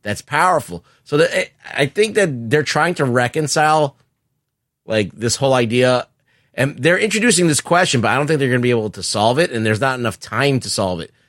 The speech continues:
So while it introduces all of these questions,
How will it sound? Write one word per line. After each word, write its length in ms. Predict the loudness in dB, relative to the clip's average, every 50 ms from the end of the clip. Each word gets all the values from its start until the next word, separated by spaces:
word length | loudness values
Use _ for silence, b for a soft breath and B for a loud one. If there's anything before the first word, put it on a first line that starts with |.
| _ _ _
So 160 | -8 -4 -2
while 320 | 0 2 2 2 2 2 0
it 100 | 0 -2
introduces 720 | -4 -4 -2 0 0 0 0 0 0 0 0 -2 -2 0 2
all 200 | 2 4 4 2
of 80 | 2
these 180 | 2 -2 -4 -4
questions, 800 | -4 0 0 2 0 0 -2 -4 -6 -4 -4 -6 -6 -8 -10